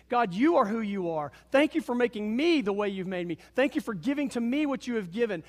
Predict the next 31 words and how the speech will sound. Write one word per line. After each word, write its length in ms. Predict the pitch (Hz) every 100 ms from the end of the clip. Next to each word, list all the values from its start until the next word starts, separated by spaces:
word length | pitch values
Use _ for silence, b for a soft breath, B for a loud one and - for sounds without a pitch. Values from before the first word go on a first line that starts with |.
| B
Thank 220 | 247 269
you 80 | 302
for 160 | - 233
your 140 | 202
grace, 360 | 156 285 294 -
your 100 | 196
mercy." 600 | 202 269 302 - 190 151 B B
And 140 | 208 226
we 80 |
praise 480 | 233 - 285 277 190
God 340 | 165 240 311 254
in 140 | 196
that. 240 | 185 175
So 160 | - 220
it 120 | 208
changes 460 | - 311 339 262 214
our 140 | 220
prayer 280 | - 277 269
life 280 | 214 190 - B -
from 340 | 233 226 214
intercessory, 920 | - 254 - 311 302 - 208 185 180 180 B
which 180 | 226 - 202
could 320 | 302 359 262
be 400 | 240 277 202 202 b b _
ineffective 840 | 320 302 262 - 247 247 185 160 - b
for 280 | - 214 208
the 80 | 190
purpose 420 | 233 - 196 -
of 120 | 180
our 120 | 165
fear 420 | - 226 175 151